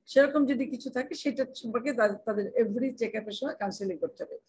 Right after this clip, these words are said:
যে এই ডিজিজটাতে, আহ, আমরা জানি যে ক্লাম্পসিয়া maternal মর্টালিটির একটা অন্যতম কারণ। হ্যাঁ, মানে প্রিক্লাম্পস-, আহ, পিপিএইচ হলো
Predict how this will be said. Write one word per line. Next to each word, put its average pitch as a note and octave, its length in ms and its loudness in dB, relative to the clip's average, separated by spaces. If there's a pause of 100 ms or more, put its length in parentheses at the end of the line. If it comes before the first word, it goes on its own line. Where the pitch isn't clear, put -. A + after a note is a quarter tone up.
(300)
যে G3+ 120 2
এই C4+ 360 8
ডিজিজটাতে, A#3 580 2
আহ, - 680 -4
আমরা A3 240 2
জানি A3 280 6
যে E4 200 4
ক্লাম্পসিয়া A3+ 680 0 (100)
maternal G#3 520 -2
মর্টালিটির G3+ 500 0
একটা G3+ 160 0
অন্যতম A3+ 520 2
কারণ। G3 340 2 (340)
হ্যাঁ, F#3 160 -2 (500)
মানে F3+ 140 -2
প্রিক্লাম্পস-, A3 880 -2
আহ, F3+ 520 -6
পিপিএইচ B3+ 680 0
হলো A3+ 200 4